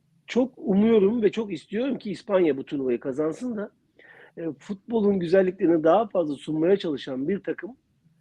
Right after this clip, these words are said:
en azından bundan sonraki turnuvalara da örnek olsun. Yoksa iş kötüye gidecek anladığım kadarıyla. Bu sefer herkes daha başka bir oyun sistemini benimsemeye başlayacak. Sadece o turnuvada en önde, e, olabilmek için. E,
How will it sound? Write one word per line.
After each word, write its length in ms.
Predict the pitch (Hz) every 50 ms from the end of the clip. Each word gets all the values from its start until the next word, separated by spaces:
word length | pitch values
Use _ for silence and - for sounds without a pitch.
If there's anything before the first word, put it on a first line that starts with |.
| _ _ _ _ _
en 140 | - 185 185
azından 480 | 233 220 190 185 170 190 226 233 208
bundan 300 | 151 147 151 160 202 247
sonraki 300 | 240 - - 185 165 160
turnuvalara 520 | - - 156 151 147 135 135 135 135 147 170
da 100 | 247 226
örnek 400 | 202 165 156 151 160 160 156 156
olsun. 300 | 143 123 117 - - 240
Yoksa 560 | 247 226 202 220 226 - - - 196 226 - _ _ _ _ _ _ _ _ _ _
iş 200 | - 214 208 -
kötüye 360 | - - 175 156 - 180 175 151
gidecek 320 | 131 123 117 123 123 117
anladığım 380 | 135 131 127 120 107 131 123 110
kadarıyla. 580 | - 123 117 123 120 120 139 156 208 233 208
Bu 80 | 190 165
sefer 340 | - 160 143 135 170 175 175 170
herkes 420 | 180 175 175 156 - 208 202 180 165
daha 220 | 165 165 175 165
başka 300 | 160 147 - - - 147
bir 80 | 143 143
oyun 360 | 160 165 151 170 175 180 190
sistemini 680 | - - - - - - - 143 127 131 139 185 226 - _ _ _ _ _ _ _ -
benimsemeye 600 | 151 151 160 151 143 - 160 147 143 151 175 -
başlayacak. 640 | 139 127 123 - - 143 135 131 190 208 202 - - 151
Sadece 420 | - - 190 180 156 139 131 160
o 140 | 196 180 -
turnuvada 540 | - 156 139 131 127 127 127 131 202 220 208
en 200 | - 185 165 151
önde, 380 | 143 135 131 127 170 214 233 - _ _ _ _ _ _ _ _ _ _ _ _ _
e, 120 | 165 175
olabilmek 640 | 180 165 185 160 175 165 143 147 147 147 147 135 -
için. 360 | - - - 151 143 131 - _ _ _ _ _ _ _ -
E, 80 | 180